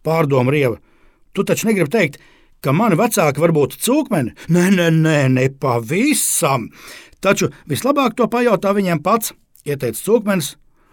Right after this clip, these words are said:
un izgāja tumsā. Bet Kristers, apdulis no naksnīgās tikšanās, nesaprastams vairs, ko dara, sāka kārtot savu istabu un slaucīt grīdu. No rīta, ienākusi Kristera istabā,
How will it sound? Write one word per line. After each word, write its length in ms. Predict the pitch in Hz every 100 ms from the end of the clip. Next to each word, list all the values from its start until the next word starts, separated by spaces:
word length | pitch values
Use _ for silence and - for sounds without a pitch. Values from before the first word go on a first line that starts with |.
| - - -
un 160 | 220 214
izgāja 440 | 220 139 131 101
tumsā. 380 | - - - - - _ _ _ _ _ _ _ _ _ _ -
Bet 140 | -
Kristers, 540 | - 185 220 151 117 - - -
apdulis 480 | - 220 180 170 147
no 140 | 131 131 127 - -
naksnīgās 540 | 147 226 175 156 127 -
tikšanās, 480 | 247 202 185 - - _ -
nesaprastams 720 | 113 214 202 165 160 151 127
vairs, 220 | 180 180
ko 160 | - 156
dara, 300 | 175 254 185 - -
sāka 320 | - 214 -
kārtot 460 | - 220 214 170 -
savu 220 | 180 156 -
istabu 380 | 208 220 202 156
un 80 | 139
slaucīt 460 | 175 190 185 151
grīdu. 380 | 139 170 127 98 - _ _ _ _ _ _ _ _ _ _ _ _ _
No 160 | 156 170
rīta, 380 | 139 196 202 175 _ _ _ _ -
ienākusi 540 | 247 220 135 123 -
Kristera 380 | 202 208 131 143
istabā, 420 | 190 160 139 98